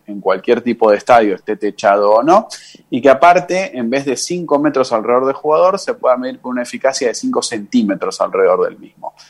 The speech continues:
Eso genera una, una serie de datos mucho más grande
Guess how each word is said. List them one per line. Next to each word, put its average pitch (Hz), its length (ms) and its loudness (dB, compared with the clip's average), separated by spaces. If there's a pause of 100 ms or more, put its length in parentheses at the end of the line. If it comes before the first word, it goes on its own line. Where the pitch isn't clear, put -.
(260)
Eso 135 300 4
genera 123 480 6
una, 110 640 2
una 123 260 0
serie 127 340 0
de 113 140 0
datos 123 400 0
mucho 123 640 -4
más 117 180 -2
grande 160 600 0